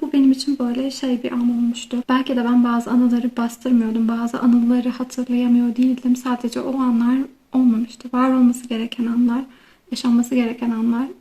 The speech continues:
belki yaşanmamıştı ve benim hatırlayamama sebebim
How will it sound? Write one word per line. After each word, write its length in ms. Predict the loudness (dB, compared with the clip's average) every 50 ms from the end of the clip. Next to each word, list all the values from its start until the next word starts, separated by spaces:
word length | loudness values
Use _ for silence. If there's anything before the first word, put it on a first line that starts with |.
| _ _ _ -8
belki 300 | -6 -6 -6 -6 -2 0
yaşanmamıştı 880 | 0 0 0 -2 -4 0 2 2 2 2 0 -4 -8 -10 -10 -8 -4 -4
ve 120 | -4 0 2
benim 300 | 4 6 6 6 4 0 -6 -14 -20 _ _ _
hatırlayamama 680 | _ -12 -8 -6 -4 -2 0 2 2 4 4 4 4 2
sebebim 520 | 2 -2 -6 -6 -6 -2 0 0 0 0